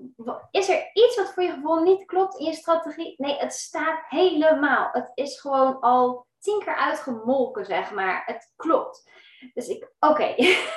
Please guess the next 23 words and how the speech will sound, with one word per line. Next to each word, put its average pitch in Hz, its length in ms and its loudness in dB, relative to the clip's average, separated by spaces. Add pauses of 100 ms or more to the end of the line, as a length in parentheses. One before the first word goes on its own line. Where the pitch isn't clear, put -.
(160)
<laughs> 381 760 2
gaan 277 160 4
we 269 280 4
met 233 220 -6
jou 254 360 6
aan 226 120 -6
de 247 60 -12
slag 285 400 0
in 247 80 -4
het 233 160 -6
innerlijke 277 420 -4
stuk." - 480 -18
En 240 400 0 (1000)
wat 262 240 -2
zij 330 280 2
merkte 370 680 -2
was 262 460 4
dat, 240 640 4
ehm, 208 420 -12 (1120)
dat 277 120 0
ze 277 60 -2
heel 277 240 4
erg - 280 0